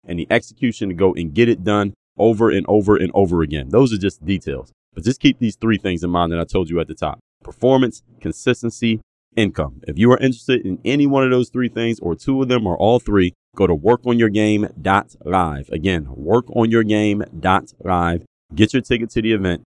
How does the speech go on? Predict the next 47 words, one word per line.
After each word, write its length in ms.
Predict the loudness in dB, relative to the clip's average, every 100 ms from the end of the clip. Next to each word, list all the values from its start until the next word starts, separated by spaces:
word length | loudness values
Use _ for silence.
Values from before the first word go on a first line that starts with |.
| _ _
I 160 | -4 -2
am 140 | 0
hosting. 500 | 2 0 0 -4 -4 -6 _ _
I 120 | -2
will 100 | 0
be 120 | 0 -2
teaching 340 | -2 -2 -2
the 100 | -2
entire 420 | -2 -2 0 0
two 220 | -2 -4
days. 360 | 0 2 2 -2 _ -10
We'll 140 | -4
give 160 | -2 0
you 100 | -2
food 380 | 0 2 2 0
and 100 | -6
snacks 400 | -4 -4 -4 -6
and 100 | 0
coffee 340 | 2 2 0
and 140 | 0
donuts 360 | 0 0 -2 -6
and 80 | -4
all 180 | 0 0
that. 200 | 0 -4 _ -6
We 120 | -2
have 160 | 0
V 180 | 0 4
I 120 | 4
P 180 | 4 2
dinners 320 | 0 0 -2
both 260 | 0 0 2
nights 260 | 0 -2 0
that 120 | 0
are 120 | 2
optional 440 | 4 2 2 -4 -2
if 180 | -4 -4
you 80 | -2
would 80 |
like 200 | 2 0
to 80 | -2
join. 340 | -2 0 0 -2 _ _ -2
And, 260 | 0 0
I 40 | 0
mean, 180 | 0
it's 120 | 0 0
Miami. 380 | 2 2 -2
Who 340 | -2 2 2